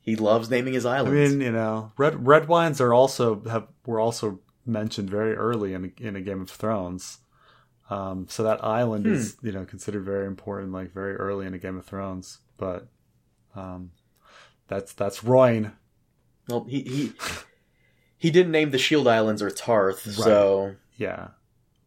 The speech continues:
Speaker 2: Well, Bri-,
Speaker 1: there's
Speaker 2: you know,
Speaker 1: that. <laughs>
Speaker 2: Brienne doesn't become a character until the next book.
Speaker 1: That's right.
Speaker 2: Um, though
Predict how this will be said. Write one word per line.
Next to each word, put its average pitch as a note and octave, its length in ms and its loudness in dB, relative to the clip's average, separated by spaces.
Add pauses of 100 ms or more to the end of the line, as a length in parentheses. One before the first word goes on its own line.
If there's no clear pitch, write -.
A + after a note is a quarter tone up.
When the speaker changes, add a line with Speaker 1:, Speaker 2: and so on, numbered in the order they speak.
(140)
Speaker 2:
Well, B2+ 120 2
Bri-, C#3 240 8
Speaker 1:
there's C3 120 4
Speaker 2:
you C3+ 60 2
know, A#2 60 2
Speaker 1:
that. G2 380 2 (340)
<laughs> - 340 -20
Speaker 2:
Brienne C3 300 6
doesn't A#2 200 2
become A2 200 0
a G2 40 -4
character B2 440 2
until F#2+ 320 -4
the F#2+ 80 -6
next F#2 260 -10
book. G2 360 -4 (420)
Speaker 1:
That's A2 220 -2
right. F#2 260 -6 (1200)
Speaker 2:
Um, F#2+ 540 -6 (640)
though A2 680 -4